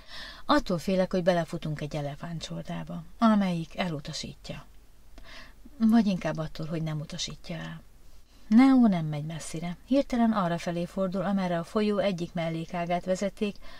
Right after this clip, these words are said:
hogy a táborban nyaraló turisták reggeli és ebéd közben láthassák, amint a zsiráfok, impalák és elefántok megállnak itt inni. A parton egy darabon kivágta a nádat, majd lenyomta az ásót a puha földbe.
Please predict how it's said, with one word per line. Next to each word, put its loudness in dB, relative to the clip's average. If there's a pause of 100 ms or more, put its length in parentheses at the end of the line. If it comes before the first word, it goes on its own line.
(120)
hogy 0
a -4
táborban 2
nyaraló 0
turisták -4
reggeli 2 (240)
és -2
ebéd 0
közben -2
láthassák, 0
amint -2
a -2
zsiráfok, 0
impalák -2 (300)
és 2
elefántok 2
megállnak -2
itt -10
inni. -6 (1000)
A -2
parton 8
egy 8
darabon 4
kivágta -4
a -2
nádat, -2
majd 2
lenyomta -2
az -4
ásót -2
a -2
puha -6
földbe. -4